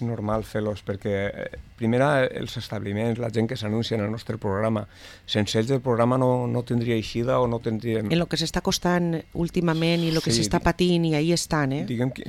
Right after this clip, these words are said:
Speaker 1: sí, no? I que econòmicament, eh, un, un dels nostres sustentos és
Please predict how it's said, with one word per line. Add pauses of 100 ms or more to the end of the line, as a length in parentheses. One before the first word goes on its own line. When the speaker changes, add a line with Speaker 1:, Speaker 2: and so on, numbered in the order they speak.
Speaker 1:
sí,
no?
I
que
econòmicament, (400)
eh,
un, (400)
un
dels
nostres
sustentos
és